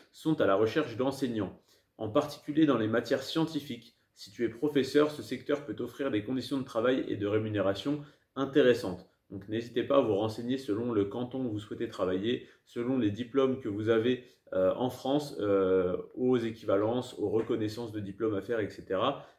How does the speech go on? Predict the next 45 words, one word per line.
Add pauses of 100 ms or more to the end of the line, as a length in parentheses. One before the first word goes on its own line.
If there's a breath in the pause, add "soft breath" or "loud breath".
Mais
globalement,
si
vous
avez
en
fait
des
compétences
dans
un
domaine, (260 loud breath)
donc
là
ils
disent
principalement
les
matières
scientifiques, (300 soft breath)
si
vous
êtes
prof, (100)
euh,
dans
les
matières
scientifiques,
que
vous
êtes
vraiment
passionné
par
ce
que
vous
faites,
que
vous
avez (240 loud breath)
de
réelles
connaissances,